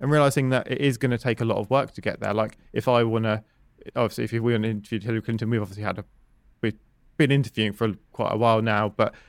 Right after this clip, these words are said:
it's like, if you started from nothing, then it's like, "Okay, well,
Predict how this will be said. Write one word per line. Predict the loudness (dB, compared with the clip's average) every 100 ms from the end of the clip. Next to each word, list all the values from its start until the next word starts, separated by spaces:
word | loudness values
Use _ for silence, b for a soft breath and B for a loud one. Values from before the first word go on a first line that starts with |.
| B
it's | -4 -2
like, | -2
if | -2
you | -4
started | 0 0 -2
from | -2 -2
nothing, | -2 -2 -6 -8 -10 _
then | -4
it's | -2
like, | 0
"Okay, | 2
well, | 4 2 0